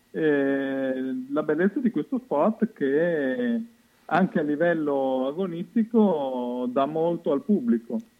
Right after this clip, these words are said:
Ovviamente si spera che l'anno prossimo ci possa essere un'apertura anche parziale agli spettatori che possano andare ad assistere alle partite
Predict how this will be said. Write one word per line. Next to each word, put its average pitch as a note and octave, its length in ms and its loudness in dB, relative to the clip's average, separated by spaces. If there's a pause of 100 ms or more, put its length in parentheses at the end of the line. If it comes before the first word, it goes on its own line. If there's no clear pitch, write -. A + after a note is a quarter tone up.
(220)
Ovviamente D3 640 2
si F#3 100 -8
spera E3+ 360 4
che D#3 100 0
l'anno C3+ 240 -2
prossimo C#3 920 -4
ci - 120 -20
possa C3 360 -4
essere B2+ 300 -4
un'apertura C3 880 0 (320)
anche C#3 340 -2
parziale B2+ 880 2 (360)
agli C3 280 -2
spettatori D3 1120 0
che C3 100 -4
possano B2 360 -6
andare A#2 240 2
ad A#2+ 100 2
assistere B2 560 0
alle A#2+ 160 4
partite B2+ 880 2